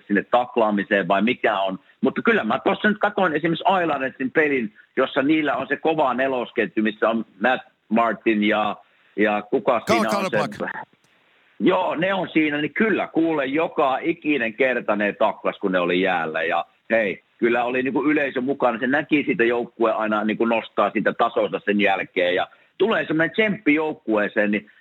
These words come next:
Speaker 1: siinä on hyvä esimerkki, jos niinku ihmiset haluaa katsoa jonkun joukkueen pelaamista, niin katsopa New York Islandersin
Speaker 2: Joo.
Speaker 1: peliä ja varsinkin se niitten neloskentän pelaamista.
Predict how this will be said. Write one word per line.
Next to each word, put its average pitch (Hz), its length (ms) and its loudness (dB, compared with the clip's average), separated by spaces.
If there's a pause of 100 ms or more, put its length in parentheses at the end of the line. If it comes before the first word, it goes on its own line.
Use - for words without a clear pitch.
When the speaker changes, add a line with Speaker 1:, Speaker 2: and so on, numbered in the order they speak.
(100)
Speaker 1:
siinä 226 300 0
on 160 120 -2
hyvä 180 320 0
esimerkki, 110 840 -2
jos 113 220 0
niinku 120 200 2
ihmiset 156 340 -2
haluaa 113 320 0
katsoa 107 460 -2
jonkun 117 340 0
joukkueen 104 480 -2
pelaamista, 107 520 -2
niin 107 80 -2
katsopa 220 500 0 (400)
New 240 220 2
York 170 200 -4 (180)
Islandersin 135 420 -2
Speaker 2:
Joo. - 80 -4
Speaker 1:
peliä 139 260 2
ja 120 120 -2
varsinkin 143 420 -4
se 139 100 0
niitten 135 320 0
neloskentän 117 640 -2
pelaamista. 104 600 -2